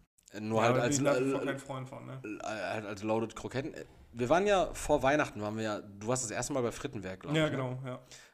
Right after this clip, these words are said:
Speaker 1: Da hatten wir ja diese Knoblauchfritten mit, mit Rahmsoße und, und Käse drauf, ne?
Speaker 2: Ja.
Speaker 1: Schon lecker.
Speaker 2: Ja, aber dann brauche ich keine Pommes. Dann, äh, dann hätten die mir auch
Speaker 1: Also
Speaker 2: Kartoffelbrei
Speaker 1: einfach
Speaker 2: da reinpacken
Speaker 1: Sch-,
Speaker 2: können.
Speaker 1: Schale,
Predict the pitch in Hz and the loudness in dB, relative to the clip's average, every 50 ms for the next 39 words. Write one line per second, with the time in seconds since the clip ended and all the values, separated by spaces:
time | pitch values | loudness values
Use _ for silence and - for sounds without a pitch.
0 | _ - 104 107 110 117 117 113 107 104 110 - - 120 120 120 127 123 123 - | _ -6 -4 -2 0 0 0 0 0 -2 -4 -4 -2 -2 0 0 0 0 -2 -4
1 | - - 131 127 131 127 120 120 113 110 107 - - - - 104 104 104 110 - | -6 -6 -6 -4 -4 -2 -2 -2 -2 -2 -4 -4 -8 -12 -10 -8 -6 -6 -2 0
2 | 104 110 123 131 139 131 139 135 135 127 127 117 104 107 107 104 107 101 98 - | 0 0 0 0 0 0 0 -2 0 -2 -2 -4 -4 -6 -8 -8 -10 -10 -12 -12
3 | - - _ _ - 107 101 - _ _ - - 127 127 139 147 165 165 165 160 | -14 -16 _ _ -16 -16 -16 -16 _ _ -6 -4 -2 0 0 -2 -2 -4 -4 -4
4 | 185 202 - - 135 147 143 143 131 - - - - _ _ _ _ _ _ _ | -6 -6 -6 -6 -6 -2 -2 -2 -2 -4 -8 -14 -20 _ _ _ _ _ _ _
5 | _ _ _ _ - - - 110 - 165 180 220 240 247 240 - 131 98 90 95 | _ _ _ _ -20 -16 -10 -4 -2 0 2 2 2 0 2 2 0 0 0 -4
6 | - - _ - - - - - _ - 135 139 160 190 185 151 160 160 165 165 | -10 -18 _ -20 -20 -20 -20 -20 _ -4 0 2 4 4 4 2 2 0 0 0
7 | 156 156 175 175 170 - - 160 165 156 160 - - - 160 143 120 120 - - | 0 0 -2 -2 -4 -4 -6 -4 -4 -6 -6 -4 -2 -2 0 -2 -2 -6 -10 -16
8 | - - 135 139 151 156 151 143 - - 175 190 175 156 139 147 151 147 156 160 | -10 -6 -4 -4 -4 -4 -6 -10 -14 -16 -14 -14 -14 -10 -8 -6 -4 -2 -2 -2
9 | 156 190 175 180 180 170 170 175 175 151 147 165 165 - 117 117 - 151 - - | -4 -6 -4 -4 -4 -2 0 0 -2 0 -2 -2 -2 -4 -4 -4 -2 0 4 6
10 | 147 151 165 - - 123 131 127 127 127 123 - 120 123 127 - 139 - - 160 | 6 6 6 4 4 4 4 4 2 2 0 -2 -4 -4 -4 -4 -2 0 0 0
11 | 123 120 120 151 135 135 135 160 135 | 2 2 4 4 4 4 2 0 -2